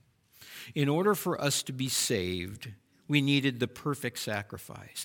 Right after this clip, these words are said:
See, God set it up in the old covenant, didn't he? And he said, "This is how I'm gonna have it. And you're gonna bring me this unblemished sacrificial lamb. And you're gonna sacrifice it on the, on the atonement seat,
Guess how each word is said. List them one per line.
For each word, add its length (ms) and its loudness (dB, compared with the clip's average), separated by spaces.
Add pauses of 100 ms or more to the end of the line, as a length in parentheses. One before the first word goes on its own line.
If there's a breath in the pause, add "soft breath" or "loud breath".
(160 loud breath)
See, 140 4
God 280 2
set 240 2
it 120 6
up 160 4
in 80 0
the 140 2
old 200 0
covenant, 400 0
didn't 200 2
he? 120 -4 (160 loud breath)
And 100 4
he 60 6
said, 240 6
"This 180 2
is 120 2
how 160 4
I'm 140 2
gonna 140 0
have 280 -2
it. 160 -6 (120)
And 80 4
you're 140 8
gonna 160 4
bring 300 4
me 140 6
this 280 4 (240)
unblemished 960 6 (380 soft breath)
sacrificial 920 0
lamb. 460 -4 (180 loud breath)
And 80 8
you're 120 8
gonna 160 8
sacrifice 760 6
it 160 4
on 220 4
the, 200 4 (120)
on 100 2
the 120 2
atonement 540 0
seat, 280 2